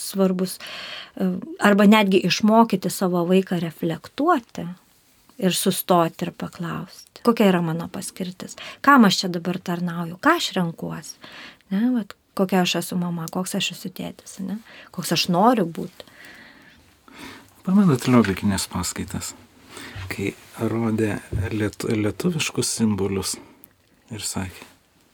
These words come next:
Speaker 2: „Motinystė ir tėvystė“, nepamenat?
Speaker 1: Gal mum nerodė.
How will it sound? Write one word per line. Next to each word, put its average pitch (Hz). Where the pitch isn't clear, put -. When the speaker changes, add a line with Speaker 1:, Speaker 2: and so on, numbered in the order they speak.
Speaker 2:
„Motinystė 120
ir 147
tėvystė“, 120
nepamenat? 127
Speaker 1:
Gal 240
mum 247
nerodė. 202